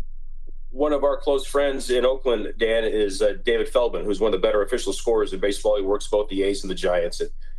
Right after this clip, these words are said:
so, uh, well-versed on all the rules of the game. And he says, "You're on the, the, uh, official scoring committee." And he said there's been some,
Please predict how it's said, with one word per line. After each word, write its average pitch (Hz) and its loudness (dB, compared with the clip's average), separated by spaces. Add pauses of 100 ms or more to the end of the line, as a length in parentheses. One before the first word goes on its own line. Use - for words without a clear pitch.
(160)
so, 123 2
uh, 104 2
well-versed 117 0
on 101 4
all 110 2
the 107 0
rules 110 0
of 101 0
the - 0
game. 104 0
And 95 -4 (120)
he 120 -6
says, 117 0
"You're 143 2
on 135 2
the, 117 0 (220)
the, 107 0
uh, 95 2 (680)
official - 0
scoring 147 2
committee." 123 2
And 101 2
he 107 2
said 123 0
there's 123 0
been 143 2
some, 120 -2